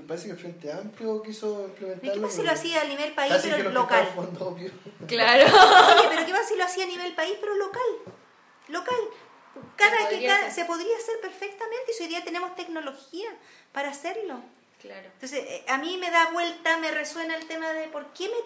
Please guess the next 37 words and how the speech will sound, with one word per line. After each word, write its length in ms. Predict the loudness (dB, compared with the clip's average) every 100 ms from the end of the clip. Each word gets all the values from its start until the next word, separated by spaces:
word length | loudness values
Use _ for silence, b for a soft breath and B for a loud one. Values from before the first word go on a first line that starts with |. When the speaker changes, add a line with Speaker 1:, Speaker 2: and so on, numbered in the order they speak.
| -6
Speaker 2:
por 220 | -8 -6 -4
qué 100 | -2
tengo 260 | 0 -2
que 100 | -2
elegir 360 | -4 -6 -6 -4
un 140 | -4
representante. 1000 | -8 -8 -8 -8 -8 -8 -10 -10 -14 -16 -16 B -18
Speaker 3:
Ujú. 80 | -4
Speaker 2:
Sobre 300 | -2 -2 -2
todo 300 | -2 -2 -2
si 180 | -4 -2
de 100 | -4
aquí 180 | -2
para 180 | -2 -2
atrás 160 | 2 2 2 B B
se 120 | -8
han 60 | -6
portado 280 | -4 -4 -2
como 120 | -4
las 120 | -6
pelotas 420 | -6 -2 -2 -4
con 140 | -8 -10
nosotros. 340 | -10 -14 -18 -20 -20 -20 -16
Speaker 3:
Claro, 240 | -12 -12
que 80 | -12
sea 240 | -10 -10
mucho 260 | -10 -16 -16
más 220 | -14 -14
directo. 400 | -12 -12 -14 -12
Speaker 2:
Que 60 | -10
sea 280 | -2 -2 0
directo. 400 | -2 -4 -4 -6
Speaker 1:
Yo 80 | -6
creo 120 | -4 -2
que 60 |
Speaker 3:
Además 280 | -2 0 0
somos 160 | -2